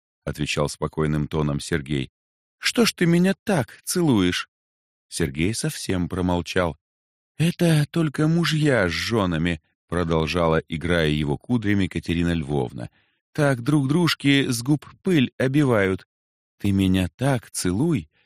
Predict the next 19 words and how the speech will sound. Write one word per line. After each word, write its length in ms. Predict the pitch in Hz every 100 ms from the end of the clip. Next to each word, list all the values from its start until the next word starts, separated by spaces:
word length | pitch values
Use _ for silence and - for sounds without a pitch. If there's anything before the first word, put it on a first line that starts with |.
| _
чтоб 280 | - - 107
вот 200 | 98 107
с 60 | -
этой 220 | 110 107
яблони, 600 | 85 92 170 123 98 92
что 200 | 90 -
над 200 | 104 107
нами, 400 | 98 92 82 80 - - _ -
молодой 480 | 101 113 113 131
цвет 600 | 123 - 120 151 160 -
на 160 | 110 135
землю 420 | 123 135 104 92
посыпался. 800 | 90 117 - 101 82 76 - 78 _ _ _ _ _ _ -
Вот 260 | 98 180 _ -
так, 500 | 226 175 87 - _
вот», 540 | 76 76 208 151 82 - _ _ _ -
шептала 480 | - - - 87 80
Катерина 440 | 80 80 80 73
Львовна, 560 | 67 62 110 107 76